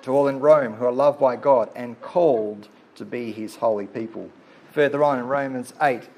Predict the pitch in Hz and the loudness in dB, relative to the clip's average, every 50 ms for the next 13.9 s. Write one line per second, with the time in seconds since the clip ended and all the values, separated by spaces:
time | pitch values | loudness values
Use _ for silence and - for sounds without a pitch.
0 | - - - 113 123 120 110 - 139 131 127 123 123 117 110 - 127 120 117 104 | -20 -16 -8 -6 -6 -6 -6 -4 -4 -4 -2 -2 -4 -8 -6 -4 -2 -2 -2 -2
1 | - 117 110 - 139 120 110 120 127 139 143 156 156 156 151 151 143 135 139 151 | -6 -14 -10 -2 -2 -2 -2 -2 -4 0 4 6 6 6 6 2 0 2 4 4
2 | 160 170 165 170 - 156 139 123 113 - - 147 147 147 143 131 139 139 139 135 | 4 4 2 0 -2 -4 -4 -4 -8 -4 4 6 6 6 6 4 0 0 0 -2
3 | 139 - 131 120 117 - 151 147 127 110 92 139 135 131 131 131 123 131 131 123 | -4 -12 -14 -14 -10 -8 -6 -6 -6 -4 2 4 4 4 4 2 -4 -8 -12 -12
4 | 117 120 123 135 151 165 160 - 165 165 175 190 208 214 208 - - - - - | -8 -2 0 0 0 0 -4 -6 -8 -8 -6 -6 -6 -8 -10 -12 -20 -20 -20 -20
5 | - - 156 151 139 135 139 - 151 147 143 143 135 - - - 185 170 143 110 | -12 -6 -2 0 0 0 0 -2 -4 -4 -4 -6 -10 -12 -8 -2 0 2 2 2
6 | 98 107 120 135 - - - - - - - - - - 107 - - - - 160 | 0 -2 -6 -8 -10 -14 -20 -20 -20 -20 -20 -18 -8 -8 -8 -8 -8 -4 0 2
7 | 151 147 135 139 139 139 135 127 - _ _ - - - - - - - 127 117 | 2 2 2 0 -6 -6 -12 -14 -16 _ _ -20 -20 -20 -20 -20 -16 -10 -8 -8
8 | 113 110 110 - - 117 104 - - - - 120 117 - - - - - - - | -8 -8 -10 -12 -12 -12 -12 -12 -16 -8 -6 -6 -6 -6 -8 -18 -20 -20 -20 -20
9 | - - - - - - - - - - - - - - - - - - - - | -20 -20 -20 -20 -20 -20 -20 -20 -20 -20 -20 -20 -20 -20 -20 -20 -20 -20 -20 -20
10 | - - - 123 127 143 151 156 147 147 143 - - - - - 151 151 143 113 | -20 -14 -8 -2 0 0 0 0 -2 -4 -8 -8 -10 -16 -14 -8 -4 -4 -2 -2
11 | 95 95 98 117 123 - - - - - - - _ _ - - - - - - | -4 -4 -8 -10 -12 -14 -18 -20 -20 -20 -20 -20 _ _ -20 -20 -20 -20 -8 -2
12 | 110 107 104 - - 131 127 127 127 - - - - - - - - - - - | -2 -2 -2 -2 -4 -4 -4 -4 -6 -8 -14 -14 -14 -16 -18 -20 -20 -20 -20 -20
13 | - - - - - - - - - - - - 180 175 147 113 98 - | -20 -20 -20 -20 -20 -20 -20 -12 -12 -8 0 4 6 8 8 6 4 0